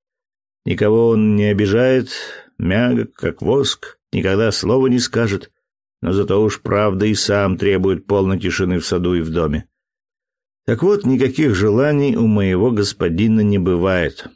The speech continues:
Все само идет к нему в руки и попадает на глаза, и баста. И он прав. Если прислугу не держать в руках, все пойдет в разброд.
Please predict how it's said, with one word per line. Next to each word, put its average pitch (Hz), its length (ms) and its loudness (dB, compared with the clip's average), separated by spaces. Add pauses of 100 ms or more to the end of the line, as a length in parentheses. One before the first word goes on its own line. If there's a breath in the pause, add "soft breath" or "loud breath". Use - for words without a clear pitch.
(340)
Все - 120 -2
само 104 420 0
идет 98 260 0
к - 80 -12
нему 95 220 0
в 85 80 -4
руки 131 480 0 (400 loud breath)
и - 80 -2
попадает 104 600 0
на 90 120 -2
глаза, 90 420 0
и 87 420 -2
баста. - 600 -8 (920)
И - 40 -2
он 175 160 0
прав. - 420 -2 (520)
Если 110 580 0 (160)
прислугу 104 480 0
не 101 160 0
держать 95 320 0
в 90 60 -4
руках, 110 340 0
все - 180 -2
пойдет 101 440 -2
в - 60 -4
разброд. 98 600 -2